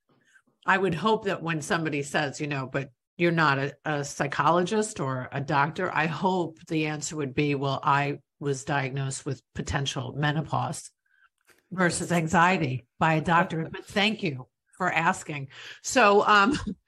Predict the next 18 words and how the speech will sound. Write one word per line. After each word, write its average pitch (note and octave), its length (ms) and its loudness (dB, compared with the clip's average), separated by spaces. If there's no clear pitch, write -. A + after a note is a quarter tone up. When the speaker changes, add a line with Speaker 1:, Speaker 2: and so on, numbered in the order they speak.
Speaker 1:
<laughs> - 460 -20
but G#3+ 180 4
seriously, A#3+ 600 0
I F#3 120 2
really G#3 340 0
think G3 360 -6
that E3+ 320 0
I, G3+ 240 6
'cause G#3+ 340 -10
I G#3+ 220 4
will G#3+ 360 -2
prescribe, D#3+ 640 -4
right? D#3+ 160 -6
It's E3 160 -12
like D#3 140 -6
a E3 60 -4
joke. C#3+ 440 -4
I, D#3 240 -4